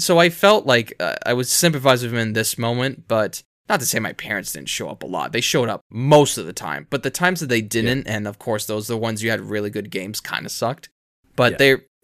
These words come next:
Speaker 1: of course, they've been always super supportive. So I've sympathized it, with them there, that they, like, "Oh my God, he didn't see, like, the best play ever." And then the way he tries to help him is in the only way he knows how, is turn him into this cybernetic being, because that's his,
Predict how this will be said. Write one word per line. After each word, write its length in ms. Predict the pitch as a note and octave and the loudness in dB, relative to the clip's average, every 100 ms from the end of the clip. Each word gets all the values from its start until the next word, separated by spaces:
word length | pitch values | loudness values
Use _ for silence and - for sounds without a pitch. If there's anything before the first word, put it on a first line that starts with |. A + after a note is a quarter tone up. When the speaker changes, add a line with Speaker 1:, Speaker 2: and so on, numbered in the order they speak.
| - | -8
Speaker 1:
of 100 | C3+ | -8
course, 260 | - A#2 - | -2 -4 -2
they've 140 | D#2+ | -6
been 160 | G2+ F2+ | -6 -4
always 320 | F2 D#2+ - | -6 -6 -6
super 260 | - - - | -4 -4 -4
supportive. 520 | - F2+ - F#2+ F#2 | -8 -8 -8 -6 -6
So 120 | - A2+ | -2 0
I've 120 | A2+ | 2
sympathized 600 | - F#3 D#3 C3+ A#2+ A#2 | 2 -2 0 2 2 2
it, 260 | B2 G#2+ - | -4 -6 -4
with 160 | A2+ A2 | -6 -4
them 200 | G#2+ G#2 | -6 -2
there, 420 | A2 A#2 D3 - _ _ _ _ - | 2 2 2 -4 _ _ _ _ -4
that 260 | A2+ - | -2 -2
they, 160 | A#2+ G#2 | -2 -4
like, 280 | G2 G#2+ A2 | -4 -6 -6
"Oh 80 | |
my 100 | A2 | -6
God, 240 | G#2 G#2+ G#2+ | -4 -4 -4
he 80 | A2 | -6
didn't 220 | A2+ F2+ | -6 -6
see, 280 | - A2 G#2+ | -6 -4 -2
like, 260 | G#2+ G2+ | -4 -4
the 80 | A2 | -8
best 340 | F#2+ G#2+ - - | -4 -4 -4 -6
play 260 | A#2 G#2 | -2 0
ever." 400 | F#2+ G2+ A#2 C#3 _ _ _ _ _ _ _ _ _ | -2 -2 -4 -4 _ _ _ _ _ _ _ _ _
And 140 | C#3+ C#3 | -4 2
then 180 | C3+ B2+ | 4 4
the 80 | B2 | 4
way 160 | C3+ | 4
he 60 | C#3+ | 4
tries 240 | - C#3+ B2 | 2 0 0
to 80 | A2+ | 0
help 260 | D3 D#3+ | 0 2
him 200 | C3 A#2+ - | -2 -4 -6
is 160 | G#2+ | -6
in 100 | A2+ | -4
the 120 | A2 A2+ | -2 -2
only 160 | A2 | -2
way 100 | A2 | -2
he 60 | A2 | -2
knows 240 | G#2+ G#2+ | -4 -6
how, 300 | B2 B2+ A2 | 0 2 2
is 120 | G#2 - | -2 -6
turn 280 | - G#2+ | -2 -2
him 180 | G#2+ G#2+ | -2 -4
into 240 | G#2+ A2 G#2+ | -6 -6 -6
this 380 | G#2+ G#2 - - _ _ - | -4 -4 -6 -8 _ _ -10
cybernetic 720 | - A#2+ A2 A2 G#2+ G#2+ - | -2 0 0 0 -2 -4 -6
being, 280 | B2 B2+ G#2+ | -4 -2 -4
because 260 | G#2+ A2 G2+ | -6 -6 -4
that's 220 | G2+ - | -4 -4
his, 180 | G#2 | -10